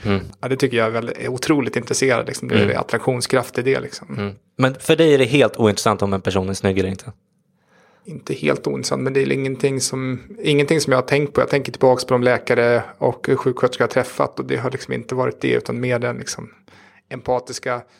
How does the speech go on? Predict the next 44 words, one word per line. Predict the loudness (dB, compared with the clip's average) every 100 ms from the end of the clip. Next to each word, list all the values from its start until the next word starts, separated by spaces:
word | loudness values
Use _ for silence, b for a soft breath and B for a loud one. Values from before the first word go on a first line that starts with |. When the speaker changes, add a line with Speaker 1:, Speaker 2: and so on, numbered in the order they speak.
| b
Speaker 1:
Ja, | 2
men | 2 0 0
Speaker 2:
för, | 0
Speaker 1:
mer. | 2
Speaker 2:
för, | 2
Speaker 1:
Det | 2
är, | 4
så | 4
är |
det | 4
ju | 2
för | 0
mig | 2
också. | 2 0 -4
Speaker 2:
Ja. | 0
Speaker 1:
Men | 0
jag | 2
tänker | 2 2 2
att, | 0 -4
ja, | -8 -6 0 2
okej, | 2 0 -2
men, | 0 2
eh, | 2 2 0 -4 -6 -6 -14 B B B -18 -10
jag | -2
tycker | 0
det | 2 4
här | 4 4
är |
en | 4
sån | 2 -2 -4
sak | 0 0 0
som | -4 -4
jag | -4
tycker | -2 -2
är, | 0 -2 2 2
är | 2
intressant | -2 -2 -2 0
Speaker 2:
Mm. | 0
Speaker 1:
att | 2
höra | 2
vad | 2 0
ly-, | -2
vad | 2 4 4 4
lyssnarna, | 0 0 0 0